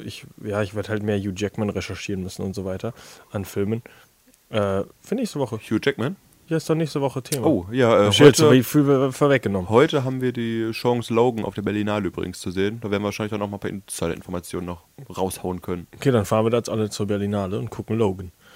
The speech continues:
Speaker 2: Nein.
Speaker 1: Äh,
Speaker 2: Wir
Speaker 1: nein.
Speaker 2: leider nicht. Aber ja,
Speaker 1: Nein.
Speaker 2: wie gesagt, Lion ist so ein Film, auch wie gesagt, den kann man wieder auf der Sonntags gucken, ähnlich wie Loving gerade.
Speaker 1: Ist so ein typischer Oscar-Film halt. Also Oscar-Filme ziehen Leute halt einfach nicht ins Kino.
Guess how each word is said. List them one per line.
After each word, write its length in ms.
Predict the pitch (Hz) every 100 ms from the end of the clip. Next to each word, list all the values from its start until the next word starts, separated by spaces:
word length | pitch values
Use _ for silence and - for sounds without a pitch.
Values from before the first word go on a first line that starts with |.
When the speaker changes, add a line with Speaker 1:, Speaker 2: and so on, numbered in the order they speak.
| - - - _ _
Speaker 2:
Nein. 200 | 110 107
Speaker 1:
Äh, 320 | 101 98 98 - - _ _ _
Speaker 2:
Wir 220 | 135 147 139
Speaker 1:
nein. 80 |
Speaker 2:
leider 240 | 113 101 98
nicht. 220 | 80 - -
Aber 180 | 110 127
ja, 140 | 117
Speaker 1:
Nein. 120 | -
Speaker 2:
wie 40 | 107
gesagt, 240 | 107 98 -
Lion 380 | 78 90 92 135
ist 80 | 123
so 40 |
ein 80 | 127
Film, 320 | - 110 113
auch 160 | 98 98
wie 60 | 104
gesagt, 200 | 98 117
den 80 |
kann 140 | 120 262
man 140 | 196
wieder 120 | 135 123
auf 100 | 107
der 100 | 98
Sonntags 360 | 117 120 -
gucken, 180 | 117 104
ähnlich 260 | 95 110 110
wie 40 |
Loving 340 | 101 101 110 101
gerade. 360 | 98 95 98 - _ -
Speaker 1:
Ist 100 | 208
so 80 | 277
ein 80 | 226
typischer 400 | 262 262 - 220
Oscar-Film 520 | 208 269 - 160 120
halt. 100 | 107
Also 220 | 120 135
Oscar-Filme 560 | 113 - 202 - 190 185
ziehen 260 | - 196
Leute 320 | 190 151 170 202
halt 120 | 107
einfach 260 | 123 143
nicht 160 | 131 135
ins 160 | 202 -
Kino. 300 | 120 101